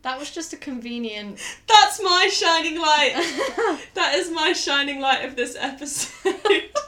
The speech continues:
Speaker 2: Just ties the ribbon on the whole movie. He's imprinted on Renesmee, the fugly baby.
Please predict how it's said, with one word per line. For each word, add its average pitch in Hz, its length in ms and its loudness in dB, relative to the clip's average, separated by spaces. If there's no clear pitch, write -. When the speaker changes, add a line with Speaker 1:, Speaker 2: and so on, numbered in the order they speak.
Speaker 2:
Just - 380 -4
ties 339 340 -2
the 294 140 -8
ribbon 269 340 -6
on 233 180 -6
the 240 120 -6
whole 247 240 -6
movie. 233 760 -8
He's 226 220 -14
imprinted 233 760 -10
on 196 400 -12
Renesmee, 202 840 -12
the 220 80 -18
fugly 196 400 -8
baby. 196 600 -6